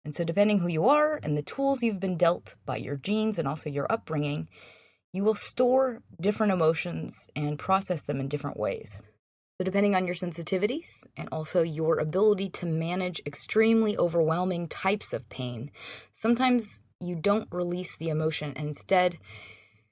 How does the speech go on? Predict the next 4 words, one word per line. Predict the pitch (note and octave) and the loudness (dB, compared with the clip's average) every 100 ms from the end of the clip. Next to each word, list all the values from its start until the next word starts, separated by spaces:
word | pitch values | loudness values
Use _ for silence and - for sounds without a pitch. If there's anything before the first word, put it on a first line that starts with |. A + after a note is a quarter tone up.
| _ _ - | _ _ -8
we | E3 | -6
clench, | - - F3+ C#3 - - - - - | -4 -2 0 0 -4 -8 -10 -14 -14
we | - D3 | -8 -6
bury, | C#3 F3 E3+ D3 F2 - | 2 6 6 4 -2 -10